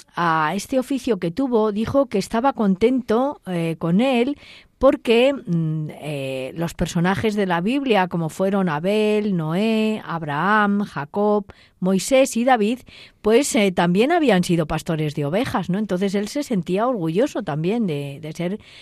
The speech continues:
pastor de ovejas. Y fíjate, Eduardo, a pesar de este oficio y, y educación tan humilde, Fox nunca... Eh, sintió vergüenza, vergüenza, perdón,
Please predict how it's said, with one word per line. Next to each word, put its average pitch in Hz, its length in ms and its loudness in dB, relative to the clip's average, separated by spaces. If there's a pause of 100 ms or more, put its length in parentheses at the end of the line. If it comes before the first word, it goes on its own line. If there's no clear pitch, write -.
(180)
pastor 180 380 -2
de 165 100 -2
ovejas. 214 400 0
Y 165 100 0
fíjate, 233 400 -2
Eduardo, 165 520 0 (600)
a 202 120 0
pesar 269 340 2
de 320 160 2
este 277 300 2
oficio 180 480 -2
y, 165 360 -2
y 196 120 -4
educación 180 640 0
tan 185 200 2
humilde, 269 540 2 (260)
Fox - 720 0 (220)
nunca... 311 720 0
Eh, 160 760 -4 (540)
sintió 220 460 4
vergüenza, 233 800 2
vergüenza, 185 680 0
perdón, 214 420 0